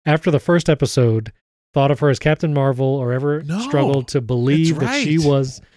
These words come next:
Speaker 1: this chemist. Like, she convinced me, and she did amazing, I think.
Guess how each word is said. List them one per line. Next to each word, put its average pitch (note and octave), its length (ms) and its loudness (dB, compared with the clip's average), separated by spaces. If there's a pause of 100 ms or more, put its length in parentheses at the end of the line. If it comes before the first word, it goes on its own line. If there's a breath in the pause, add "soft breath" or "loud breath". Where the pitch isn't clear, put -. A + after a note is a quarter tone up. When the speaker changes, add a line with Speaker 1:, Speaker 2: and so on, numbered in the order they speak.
(140 soft breath)
Speaker 1:
this C#3 220 2
chemist. C3+ 560 0 (300 loud breath)
Like, C3+ 180 -2
she E3 380 4
convinced C3+ 640 0 (260)
me, A2+ 280 2
and B2 320 0 (140)
she C3+ 200 2
did A#2 160 0 (240)
amazing, A2 400 6 (180)
I B2+ 60 2
think. G2+ 300 -2